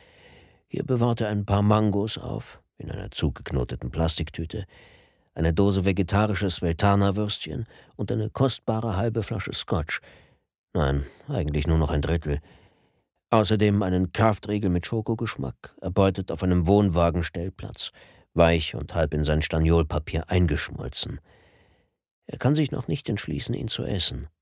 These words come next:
Es könnte der letzte sein, den er je finden wird. Er verwahrt hier auch einen Dosenöffner und, ohne besonderen Grund, einen Eispickel. Ferner sechs leere Bierflaschen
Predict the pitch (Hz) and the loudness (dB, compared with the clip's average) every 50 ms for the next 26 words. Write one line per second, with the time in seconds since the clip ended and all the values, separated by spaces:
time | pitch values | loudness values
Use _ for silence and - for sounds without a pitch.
0 | _ _ _ _ _ _ _ _ - - - - 98 82 - 80 71 80 80 85 | _ _ _ _ _ _ _ _ -8 -6 0 0 0 0 2 2 2 4 4 4
1 | 101 80 - - - 80 69 80 78 76 80 78 69 69 65 65 65 65 65 65 | 4 2 0 0 0 0 0 2 2 2 2 2 2 0 0 0 -2 -2 -2 -4
2 | 64 - - 95 92 - - 60 - - 92 - - _ _ _ _ _ _ _ | -4 -2 -4 -4 -4 -6 -10 -12 -12 -12 -14 -16 -18 _ _ _ _ _ _ _
3 | _ _ _ _ _ _ _ _ _ _ _ - - - - - - - 170 - | _ _ _ _ _ _ _ _ _ _ _ -18 -16 -14 -14 -14 -10 -8 -2 2
4 | 147 143 131 147 156 143 - - 139 131 131 131 131 104 127 113 110 104 104 107 | 2 4 6 4 4 4 0 -2 -2 -2 -4 -4 -2 0 2 2 2 4 4 4
5 | 104 120 117 113 123 123 - - 123 - - 139 131 131 - - 123 131 135 - | 4 4 2 2 0 -2 -2 -4 -6 -4 -4 -2 -2 -2 -2 -2 -4 -4 -6 -8
6 | _ - - - - - - 147 143 131 - 117 110 131 131 131 127 120 113 110 | _ -20 -20 -20 -10 -2 0 0 0 0 0 -2 -2 0 0 0 0 0 0 0
7 | 101 92 92 98 135 143 - - - - _ _ _ - 101 101 110 - - - | -2 0 0 -2 -2 -2 -4 -10 -18 -20 _ _ _ 0 0 0 0 0 0 0
8 | 135 131 - - - - - - - - - - - - _ _ _ _ _ _ | 0 0 0 -4 -6 -8 -12 -12 -12 -12 -12 -12 -14 -14 _ _ _ _ _ _
9 | _ _ _ _ _ _ _ _ _ - - 101 95 90 95 101 107 107 95 92 | _ _ _ _ _ _ _ _ _ 0 4 4 4 6 4 4 2 2 2 0
10 | 92 90 - - 101 101 92 87 95 95 123 120 110 101 - 104 98 80 - - | -2 -2 -4 -4 -2 -2 -2 -2 -2 0 0 0 0 0 -2 -6 -8 -8 -6 -8
11 | 90 87 | -8 -10